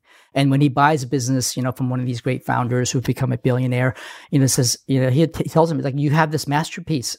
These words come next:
I wanna hang it in my museum." Right? "I'm not gonna touch it. I'm not gonna rip it apart," right? Uh, sell it for, off in pieces. Uh, and I'm gonna hold on to it forever. It's a beautiful masterpiece. And, and, you know, sometimes, you know, you paint, you, you do the painting and it turns out to be not so good.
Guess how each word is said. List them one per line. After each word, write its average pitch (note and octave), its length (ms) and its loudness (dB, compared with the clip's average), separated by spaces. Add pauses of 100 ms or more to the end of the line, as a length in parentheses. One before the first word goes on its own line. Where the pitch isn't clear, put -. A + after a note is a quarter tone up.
I C#3+ 140 2
wanna D#3 280 0
hang D#3 300 -2
it D#3+ 100 0
in D3 80 0
my C#3+ 140 2
museum." C3+ 500 0 (400)
Right? D3+ 200 -2
"I'm D#3+ 100 4
not E3 160 2
gonna D#3+ 140 -6
touch F#3 280 -4
it. C#3 200 -6
I'm C#3 80 -4
not D3 160 -4
gonna C#3+ 280 -2 (200)
rip D#3 280 2
it D#3+ 60 0
apart," D#3+ 460 2 (100)
right? C#3+ 300 -6 (180)
Uh, C#3+ 160 -4
sell D3 220 4
it C#3 80 0
for, - 160 -10
off C#3+ 240 2
in B2+ 100 -2
pieces. C#3 480 -4 (460)
Uh, C3 360 4
and C3 280 0
I'm B2+ 80 2
gonna C3+ 100 2
hold C3 160 2
on C#3 120 0
to C3+ 100 -4
it B2+ 80 -4
forever. B2+ 340 0
It's - 140 -6
a A#2+ 40 -6
beautiful C3 380 -4
masterpiece. B2+ 580 -4 (380)
And, D3+ 220 6
and, G3 160 4
you G#3+ 80 2
know, G#3 80 4
sometimes, G3+ 500 2
you E3+ 60 0
know, D#3 100 2
you C#3 240 2
paint, E3 380 -2
you, C#3+ 400 -2
you C#3 160 -2
do D3 120 2
the C#3+ 120 4
painting C#3+ 400 -2
and B2 100 -2
it - 80 -10
turns C#3+ 220 0
out C#3 160 2
to B2+ 80 -6
be C3 80 -2
not B2+ 200 -2
so C3 140 -2
good. B2+ 300 -2